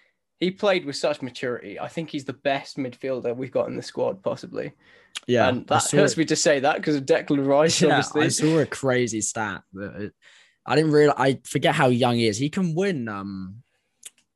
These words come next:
Speaker 2: young, like, the Young Player Award until twenty twenty-seven.
Speaker 1: That's
Speaker 2: Which is cr-,
Speaker 1: mental.
Speaker 2: which is crazy to me. Because you think,
Speaker 1: It's
Speaker 2: like, obviously he, well, he should have had the two goals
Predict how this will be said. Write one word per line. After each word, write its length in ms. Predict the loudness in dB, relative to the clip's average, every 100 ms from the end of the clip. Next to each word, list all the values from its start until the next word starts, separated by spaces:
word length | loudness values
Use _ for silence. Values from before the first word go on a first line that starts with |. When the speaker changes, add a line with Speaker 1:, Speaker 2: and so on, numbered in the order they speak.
| _ -8
Speaker 2:
young, 340 | -4 -4 -4
like, 140 | -6 -4
the 60 |
Young 220 | -4 -4
Player 320 | -4 -2 0 -2
Award 380 | -4 -8 -12 -14 _ _ _ _
until 220 | -6 -2 -2
twenty 320 | 0 0 2
twenty-seven. 720 | 0 -2 -2 -2 -4 -8 -14 -20 _ _ _ _ _ _ _ _ _ _ _ _ _ _ _ _ _ _
Speaker 1:
That's 180 | 0 0
Speaker 2:
Which 80 | 0
is 0 |
cr-, 120 | 0
Speaker 1:
mental. 420 | 2 0 0 0
Speaker 2:
which 160 | 2 2
is 100 | 0
crazy 500 | 4 6 6 4 0
to 120 | -2
me. 260 | -4 -4 -10 -16 _ _ _ _ _
Because 280 | -2 0 2
you 80 | 2
think, 260 | 2 0 0
Speaker 1:
It's 100 | -2
Speaker 2:
like, 200 | -2 -4
obviously 320 | -6 -2 -2
he, 280 | -2 -6 -8 _ _ -4
well, 100 | -2
he 60 |
should 160 | 0 0
have 60 |
had 80 | 0
the 60 | -2
two 220 | -2 -2
goals 520 | 0 -2 -4 -8 -10